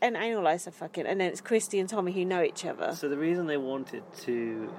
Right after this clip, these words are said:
Speaker 2: not take out Nicole was because it was what Bella and Nick wanted, basically.
Speaker 1: Yeah.
Speaker 2: That's why they decided to
Speaker 1: Yeah.
Speaker 2: flip against it.
Speaker 1: Yeah. Even though Nick
Speaker 2: They're
Speaker 1: and
Speaker 2: mounting
Speaker 1: Bella trust,
Speaker 2: resistance.
Speaker 1: trust their alliance so much.
Speaker 2: Well, they're idiots.
Speaker 1: Yeah.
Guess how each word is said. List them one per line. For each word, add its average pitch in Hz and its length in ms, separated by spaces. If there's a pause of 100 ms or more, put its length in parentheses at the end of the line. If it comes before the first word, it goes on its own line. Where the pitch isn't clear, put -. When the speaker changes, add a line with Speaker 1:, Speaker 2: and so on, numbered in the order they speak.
(120)
Speaker 2:
not 127 320
take 120 200
out 107 300
Nicole 117 380
was 101 160
because 110 220
it 113 100
was 123 140
what 117 160
Bella 110 180
and 110 100
Nick - 180
wanted, 98 440
basically. 202 280
Speaker 1:
Yeah. 175 200
Speaker 2:
That's - 240
why 120 140
they 113 120
decided 110 340
to 214 40
Speaker 1:
Yeah. 170 240
Speaker 2:
flip - 100
against - 320
it. - 160
Speaker 1:
Yeah. 175 340 (360)
Even 214 220
though 202 100
Nick 214 220
Speaker 2:
They're 269 80
Speaker 1:
and 226 80
Speaker 2:
mounting 131 140
Speaker 1:
Bella 233 260
trust, - 340
Speaker 2:
resistance. - 400
Speaker 1:
trust - 260
their 277 120
alliance 262 380
so 277 280
much. 226 680 (240)
Speaker 2:
Well, 123 100
they're 120 160
idiots. 110 360 (200)
Speaker 1:
Yeah. 202 260